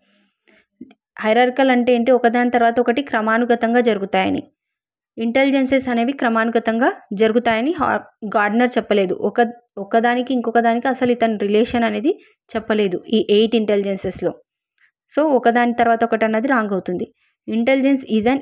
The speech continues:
interaction of analytical, creative, practical intelligences. అంటే interaction of analytical, creative, practical. ఈ మూడు ఇంటెలిజెన్సెస్ మనం ఎక్కడ గమనించాం? ప్రీవియస్ క్లాస్‌లో డిస్కస్ చేసాం కదా, స్ట్రెయిన్బర్గ్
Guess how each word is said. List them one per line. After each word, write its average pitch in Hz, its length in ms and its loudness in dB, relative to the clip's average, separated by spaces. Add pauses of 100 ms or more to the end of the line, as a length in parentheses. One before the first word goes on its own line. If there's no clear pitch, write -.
interaction 240 680 -2 (500)
of 262 140 -18 (120)
analytical, 220 600 0
creative, 220 480 2
practical 226 480 -2
intelligences. 190 640 -2 (1700)
అంటే 220 240 0 (1700)
interaction 277 640 -2 (160)
of 254 80 0 (140)
analytical, 233 560 0
creative, 240 400 2
practical. 214 420 -2 (120)
ఈ 247 80 4
మూడు 254 260 6
ఇంటెలిజెన్సెస్ 254 640 2
మనం 247 200 2
ఎక్కడ 226 220 0
గమనించాం? 240 520 0
ప్రీవియస్ 269 440 2
క్లాస్‌లో 240 320 0
డిస్కస్ 214 380 -2
చేసాం 208 240 -4
కదా, 202 200 2
స్ట్రెయిన్బర్గ్ 220 640 -2